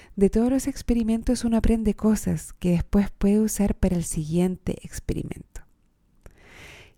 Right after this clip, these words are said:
¿Qué tal si el momento correcto o el momento perfecto no existiese y por lo tanto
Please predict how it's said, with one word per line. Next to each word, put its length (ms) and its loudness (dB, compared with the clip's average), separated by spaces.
¿Qué 200 0
tal 420 2
si 200 -2
el 80 2
momento 420 0
correcto 680 -2
o 120 2
el 60 0
momento 400 0
perfecto 500 -2
no 200 2
existiese 840 -4
y 120 -2
por 160 4
lo 160 2
tanto 500 0